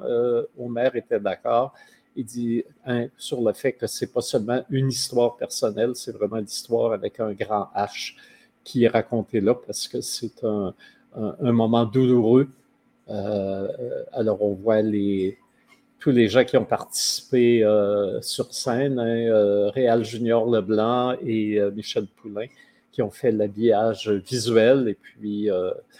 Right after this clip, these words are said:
euh, Xavier Huard, le, le metteur en scène, euh, avec, euh, Homer, euh, sa compagne qui, qui est venue, euh, faire un chant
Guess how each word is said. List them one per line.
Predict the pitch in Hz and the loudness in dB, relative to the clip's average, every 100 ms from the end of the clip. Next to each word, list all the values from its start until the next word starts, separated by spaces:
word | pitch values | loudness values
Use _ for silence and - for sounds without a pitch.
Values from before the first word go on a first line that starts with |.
| _ _ _ _ _ | _ _ _ _ _
euh, | - - - | -14 -10 -10
Xavier | 113 - 110 104 110 | -6 -2 -2 2 2
Huard, | 101 104 101 104 | 4 4 2 0
le, | 104 92 90 | -2 0 0
le | 95 110 | 0 0
metteur | 104 - 107 95 | 0 0 -2 -2
en | 85 | -10
scène, | - 117 107 113 117 110 | -8 -4 -2 -2 -4 0
euh, | 110 110 - _ _ _ _ - 104 104 107 110 101 - - - - - | 0 0 -6 _ _ _ _ -16 -12 -10 -10 -10 -10 -12 -12 -12 -14 -14
avec, | - 117 101 117 _ _ 113 | -10 -10 -2 -2 _ _ -2
euh, | 110 107 101 101 - 95 - 110 - | 0 2 0 -2 -4 -8 -8 -10 -4
Homer, | 117 107 101 107 107 113 120 _ | 0 0 2 2 2 2 0 _
euh, | 104 107 110 113 113 117 | -2 0 0 0 0 -2
sa | - - | -4 -4
compagne | 107 135 113 131 127 143 | -2 -4 2 4 4 0
qui, | - 123 110 107 | -2 -6 -4 -6
qui | _ 117 | _ -18
est | 104 | -8
venue, | 120 113 120 | -4 -4 -6
euh, | - - - 127 123 139 143 | -8 -16 -14 -8 -8 -10 -20
faire | - 131 120 | -4 0 2
un | 117 | 0
chant | - - | -2 -12